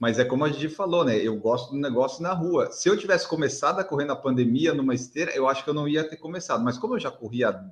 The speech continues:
dez, onze anos, deu pra manter, né?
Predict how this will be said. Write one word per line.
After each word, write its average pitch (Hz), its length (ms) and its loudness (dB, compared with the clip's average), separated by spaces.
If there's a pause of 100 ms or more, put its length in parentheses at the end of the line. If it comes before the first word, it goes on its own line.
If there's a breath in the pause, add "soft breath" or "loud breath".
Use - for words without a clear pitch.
(140)
dez, 110 360 2
onze 104 320 0
anos, 185 240 0 (260 soft breath)
deu 117 240 4
pra 123 160 4
manter, 160 340 2
né? 104 220 0